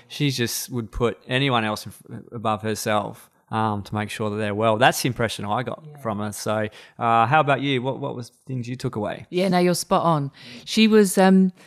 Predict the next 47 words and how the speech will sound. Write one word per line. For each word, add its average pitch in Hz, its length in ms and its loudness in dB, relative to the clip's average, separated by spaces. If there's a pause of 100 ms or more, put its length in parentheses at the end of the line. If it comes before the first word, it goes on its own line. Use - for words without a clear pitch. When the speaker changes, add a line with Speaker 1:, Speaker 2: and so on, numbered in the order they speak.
(160)
Speaker 2:
she 226 160 4
was 208 100 8
infectious, 180 800 2 (200)
Catherine. 175 520 0
She 190 180 0
really 190 280 6
was 175 240 4
infectious 165 720 0
to 156 100 -10
talk 160 320 0
to. 151 240 0 (400)
Um, 165 460 4 (400)
yeah, 202 200 8
she'd 190 180 0
been 214 160 8
with 202 120 8
Are 175 140 8
You 165 140 6
OK? 156 320 2
for, 156 400 0
for, 160 280 0
for, 151 300 0
uh, 160 80 -6 (280)
you 123 180 -2
know, 139 140 2
for 160 160 2
a 156 40 6
while 160 340 4
there. 147 140 2
I 156 60 4
think 196 240 0
she - 80 -6
was 254 140 -6
the 180 80 -4
campaign 156 600 2
manager 147 360 2
or 147 60 2
something 190 300 2
like 165 160 6
that. 147 160 0
She - 120 -4
had 151 80 0
a - 20 0
really 151 140 2
good 143 180 -2
role 143 300 2
there. 131 220 -2